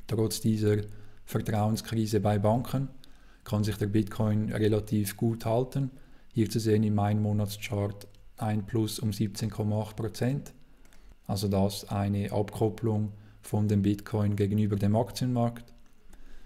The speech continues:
Bis anhin waren diese beiden Assets relativ parallel gelaufen. Also wenn es dem breiten Aktienmarkt schlecht, schlecht gegangen ist, i-, hat meistens auch der Bitcoin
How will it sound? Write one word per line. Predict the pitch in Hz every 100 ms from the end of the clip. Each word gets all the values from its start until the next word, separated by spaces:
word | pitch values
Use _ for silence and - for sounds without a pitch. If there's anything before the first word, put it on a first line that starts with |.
| -
Bis | 107 104
anhin | 104 110 107 107
waren | 98 104 104 104 104 - - - - - - - - -
diese | 113 104 104 104 104
beiden | 98 104 104 107
Assets | 104 104 - 107 - - - - - - - -
relativ | 110 110 107 110 107 101 - -
parallel | 107 107 107 117
gelaufen. | 139 127 123 127 -
Also | 110 101
wenn | 104 104
es | 101
dem | - 101 101 98 - - -
breiten | 107 101 101 107
Aktienmarkt | 110 - 110 104 104 104
schlecht, | - 110 110 - -
schlecht | - - 117 -
gegangen | 113 113 117 113
ist, | 117 117 - - - - - -
i-, | 113 113
hat | - 101
meistens | 104 101 101 110 101
auch | 101 -
der | 107
Bitcoin | 98 101 - 104 98 98